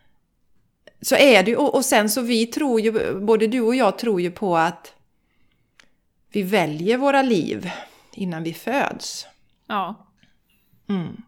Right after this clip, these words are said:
Speaker 1: Så att man väljer på något sätt att ha de här, gå igenom de här delarna för att kunna växa.
Speaker 2: Mm.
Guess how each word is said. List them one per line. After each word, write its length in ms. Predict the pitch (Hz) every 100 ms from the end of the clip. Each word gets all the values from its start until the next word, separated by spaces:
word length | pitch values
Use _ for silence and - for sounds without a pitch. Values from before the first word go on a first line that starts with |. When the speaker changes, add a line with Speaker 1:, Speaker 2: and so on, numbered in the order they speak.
| _
Speaker 1:
Så 120 | -
att 100 | 190
man 160 | 190 190
väljer 440 | 190 170 165 208
på 160 | 226 233
något 180 | 196 170
sätt 200 | 185 175
att 60 | 175
ha 240 | 170 226
de 160 | 277 269
här, 340 | 226 120 170 - _ _ _ _ _ _ _
gå 180 | 185 190
igenom 440 | 190 160 180 233
de 120 | 262
här 140 | 262 190
delarna 440 | 180 170 156 151
för 380 | 156 - 277 302
att 160 | 214 -
kunna 300 | 185 - -
växa. 500 | 196 - - - 240 - _ _ -
Speaker 2:
Mm. 200 | 247